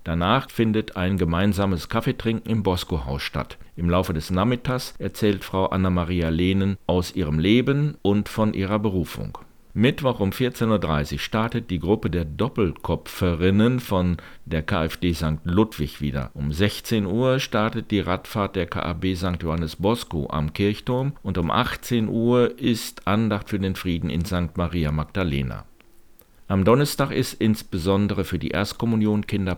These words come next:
Palmstock basteln um sechzehn Uhr dreißig im Pfarrheim Sankt Mauritius. Das Gebet vor dem Kreuz in Sankt Michael am Freitag um neunzehn Uhr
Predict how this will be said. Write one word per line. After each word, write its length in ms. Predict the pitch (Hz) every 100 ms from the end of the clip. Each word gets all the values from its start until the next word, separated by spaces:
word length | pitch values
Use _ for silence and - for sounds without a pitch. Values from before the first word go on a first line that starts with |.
| -
Palmstock 800 | - 98 110 107 - - 78 - 69
basteln 560 | 82 - - 110 131 -
um 180 | 87 80
sechzehn 460 | 95 - - 98
Uhr 80 | 87
dreißig 640 | 76 78 90 107 - - 64
im 160 | 82
Pfarrheim 480 | - 90 85 85 87
Sankt 260 | 85 90 76
Mauritius. 800 | 101 117 120 - 71 - - - - - - - - - - - - - - - -
Das 180 | 92 90
Gebet 320 | 104 90 110
vor 140 | - 90
dem 180 | 85 87
Kreuz 640 | 92 98 127 135 - - -
in 180 | 90
Sankt 300 | 85 87 85
Michael 560 | 101 - - 107 135 151
am 160 | 87 82
Freitag 540 | - 87 95 101 90
um 160 | 78 73
neunzehn 480 | 78 85 85 82 71
Uhr 320 | 92 131